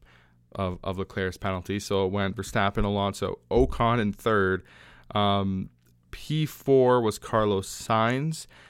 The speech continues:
and then P five, Lewis Hamilton. P six was Leclerc. P seven, Pierre Gasly. P eight, George Russell.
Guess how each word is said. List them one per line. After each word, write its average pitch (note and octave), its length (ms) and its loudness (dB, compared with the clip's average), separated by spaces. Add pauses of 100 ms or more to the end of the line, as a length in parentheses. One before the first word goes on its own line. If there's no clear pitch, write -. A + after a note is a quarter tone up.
(140)
and G#2 140 -2
then G2 200 0
P A2 220 -2
five, G#2 320 0
Lewis F#2+ 300 -4
Hamilton. F#2 540 -8 (320)
P A#2+ 280 0
six G#2+ 460 -4
was F#2+ 200 -8
Leclerc. G2 600 -4 (380)
P A2 180 -4
seven, G2 360 -4
Pierre G2 280 -4
Gasly. F#2 640 -6 (400)
P G#2 280 -2
eight, F#2 220 0 (240)
George F#2 400 -2 (160)
Russell. F#2+ 560 -6